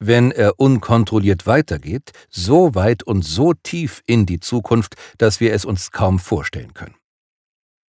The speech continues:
Das ist nicht der Technikschock, den die Viktorianer erlitten, als sie mit dem immer schneller ablaufenden Fortschritt in Berührung kamen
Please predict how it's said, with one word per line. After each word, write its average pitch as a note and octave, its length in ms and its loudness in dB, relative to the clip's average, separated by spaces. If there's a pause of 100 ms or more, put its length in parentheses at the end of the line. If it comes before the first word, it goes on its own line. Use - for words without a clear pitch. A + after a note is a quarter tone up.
(380)
Das - 400 2
ist - 260 -4
nicht - 300 -2
der F#2+ 300 2 (180)
Technikschock, - 960 -4 (300)
den D#2+ 240 -6
die D#2+ 160 -8
Viktorianer F2 760 -4
erlitten, F#2 440 -2 (280)
als G#2+ 240 0
sie A2 140 0
mit G2+ 160 2
dem G#2+ 100 2
immer C3 300 -2
schneller A2+ 420 0
ablaufenden G#2 640 0
Fortschritt G#2+ 680 -4
in E2+ 180 -4
Berührung D2+ 400 -6
kamen F#2 360 -2